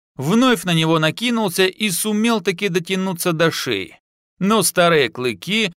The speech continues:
лишь оцарапали серую шкуру, пахнущую мокрым лесом и падалью. Волка это разозлило.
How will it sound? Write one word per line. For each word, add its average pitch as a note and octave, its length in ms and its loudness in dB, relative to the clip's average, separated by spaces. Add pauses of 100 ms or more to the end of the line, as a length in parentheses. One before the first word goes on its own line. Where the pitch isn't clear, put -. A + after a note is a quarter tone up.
(160)
лишь G#3 340 0
оцарапали F#3 640 2
серую G3 440 0
шкуру, C3+ 580 -2 (260)
пахнущую D3 720 0
мокрым C#3 580 -2
лесом F3 520 0
и F#3+ 100 -4
падалью. A2+ 680 0 (560)
Волка D3 560 0
это D3+ 300 4
разозлило. E3+ 840 0